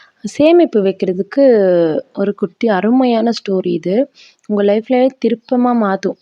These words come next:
நம்ம வந்து எவ்வளவுதான் கடன் இருந்தாலும் நம்ம வந்து கொஞ்சமாச்சும் சேமிச்சு வைக்கலாம் அப்படின்னு வந்து ஒரு மைண்ட் தாட்க்கு தோன்ற ஒரு ஸ்டோரி. ஆ, ஒரு விவசாயி. வே-, இதுவும் வந்து நான் புக்ல படிச்சது தான். என்னோட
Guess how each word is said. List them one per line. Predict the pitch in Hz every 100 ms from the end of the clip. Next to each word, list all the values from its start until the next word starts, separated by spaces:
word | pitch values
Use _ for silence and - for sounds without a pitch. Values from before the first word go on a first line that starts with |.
| 190
நம்ம | 190 180
வந்து | 175 190 220
எவ்வளவுதான் | 185 208 226 240
கடன் | 196 202
இருந்தாலும் | 202 190 185 180 240
நம்ம | 208 185
வந்து | 185 -
கொஞ்சமாச்சும் | 190 190 190 190 214
சேமிச்சு | - 190 190 180 175
வைக்கலாம் | 165 165 170
அப்படின்னு | 170 170 170
வந்து | 175 240 - - - -
ஒரு | 190 190 185 180 180
மைண்ட் | 202 240 -
தாட்க்கு | 214 208 - 220 -
தோன்ற | 202 202 220
ஒரு | 220 175 170
ஸ்டோரி. | - 165 - - - - _ _
ஆ, | 220 220
ஒரு | 226 269
விவசாயி. | 247 208 208 208 190 175 - - _
வே-, | 220 233
இதுவும் | 226 226 269 277
வந்து | 247 220 226
நான் | 196
புக்ல | 180 175 196
படிச்சது | 190 175 175 170
தான். | 170 185 233
என்னோட | 202 185 180